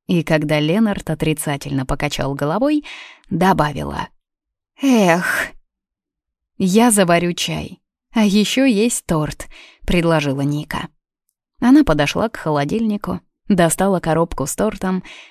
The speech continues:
потом подумала и вытащила заодно минералку, порадовать страдающих от похмелья. Стоя спиной к остальным, Ника поставила бутылку на столешницу и повернула крышку. «Пш», сказала бутылка.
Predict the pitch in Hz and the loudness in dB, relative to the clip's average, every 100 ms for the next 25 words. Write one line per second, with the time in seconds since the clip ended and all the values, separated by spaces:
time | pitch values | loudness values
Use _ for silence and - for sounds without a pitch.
0 | - 160 226 214 156 156 226 202 175 160 | -6 0 2 4 2 2 4 4 2 0
1 | 160 233 196 - 175 160 156 156 180 190 | 0 -2 -2 -2 0 0 2 0 2 2
2 | 196 190 190 185 151 - 139 143 - - | 2 2 0 0 -2 -4 -6 -6 -12 -12
3 | - 240 180 143 131 143 - - 143 147 | 0 2 2 0 -2 -4 -4 -4 -4 -2
4 | 202 208 - 175 170 - 170 - 147 135 | -2 -2 -2 -4 -6 -6 -6 -4 -4 -6
5 | 135 147 - _ _ _ _ _ _ _ | -8 -12 -12 _ _ _ _ _ _ _
6 | _ - - 185 170 156 - 156 165 160 | _ -8 0 2 2 0 0 2 2 0
7 | 147 156 151 170 190 170 - - - 202 | -4 -2 0 0 0 -2 -8 -12 2 4
8 | 208 170 151 - 190 180 156 143 147 202 | 4 0 -2 -2 -4 -2 -2 -4 -2 -2
9 | 202 160 151 - 143 165 233 - 165 147 | -2 0 0 -2 -4 -2 -4 -2 -4 -2
10 | 151 143 151 160 180 214 214 208 226 202 | -4 -4 -4 -2 0 0 0 -2 -2 -2
11 | - - - - - - - _ _ - | -4 -8 -10 -12 -20 -20 -20 _ _ -20
12 | - - - - - - - - - - | -8 -6 -4 -8 -10 -12 -14 -16 -14 -6
13 | - 147 139 127 135 139 - - - - | -2 -2 -2 -4 -4 -6 -8 -10 -12 -12